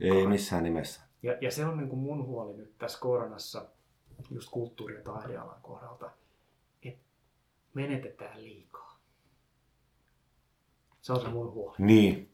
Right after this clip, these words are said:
Speaker 1: Niin se voikin, sitä on tietenkin vaikea tässä, tässä
Speaker 2: Ja mä toivon, että mä oon
Speaker 1: pöydän
Speaker 2: väärässä.
Speaker 1: ääressä.
Speaker 2: Mä,
Speaker 1: Niin,
Speaker 2: niin mä
Speaker 1: nimenomaan.
Speaker 2: toivon, että mä oon väärässä.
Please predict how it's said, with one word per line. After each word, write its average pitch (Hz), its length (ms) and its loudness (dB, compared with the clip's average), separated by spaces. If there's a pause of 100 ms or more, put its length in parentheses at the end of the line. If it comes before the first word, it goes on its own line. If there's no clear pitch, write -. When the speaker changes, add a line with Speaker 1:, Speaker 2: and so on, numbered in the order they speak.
(680)
Speaker 1:
Niin 110 120 6
se 113 140 6
voikin, 127 420 6 (220)
sitä - 200 -2
on 92 80 4
tietenkin 90 240 -2
vaikea 85 320 0
tässä, - 200 -8 (300)
tässä 101 240 -4
Speaker 2:
Ja 123 60 0
mä 147 120 4
toivon, 185 320 10
että 165 120 4
mä 165 60 12
oon 123 100 12
Speaker 1:
pöydän 107 120 10
Speaker 2:
väärässä. 95 220 8
Speaker 1:
ääressä. 147 200 2
Speaker 2:
Mä, 190 60 12
Speaker 1:
Niin, 220 100 10
Speaker 2:
niin 226 120 10
mä - 60 8
Speaker 1:
nimenomaan. 180 240 8
Speaker 2:
toivon, 160 300 12
että 143 140 -2
mä 131 60 4
oon - 100 -2
väärässä. - 320 -12